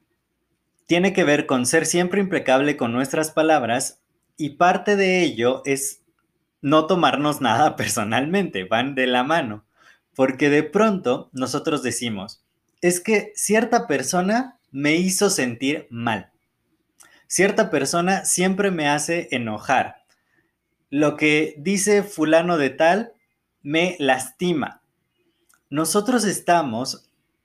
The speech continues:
decretando y declarando el poder que tienen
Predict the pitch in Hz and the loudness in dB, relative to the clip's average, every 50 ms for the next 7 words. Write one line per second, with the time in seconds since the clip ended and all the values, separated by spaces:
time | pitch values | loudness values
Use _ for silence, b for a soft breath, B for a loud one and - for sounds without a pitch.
0 | _ _ _ _ 143 131 147 143 135 143 - 135 127 127 131 127 - 170 185 208 | _ _ _ _ -6 -2 0 0 0 0 -2 -2 0 0 -2 0 0 0 0 2
1 | 202 180 190 - - - 139 120 117 123 120 120 - 120 113 117 117 127 147 165 | 0 0 0 0 0 -2 -4 -2 -2 -2 -4 -4 -4 -2 -2 0 0 0 0 0
2 | 165 156 123 113 117 131 - - 131 120 117 113 - - 120 120 120 120 135 160 | -2 -2 -4 -4 -4 -4 -4 -2 -2 -2 -2 -4 -6 -4 -2 -2 0 0 0 0
3 | 185 208 240 254 247 b b b b b b b b b _ _ 139 135 135 143 | 0 0 0 -2 -4 b b b b b b b b b _ _ -2 -2 2 2
4 | 151 160 165 170 170 165 - | 2 2 4 2 0 -2 -4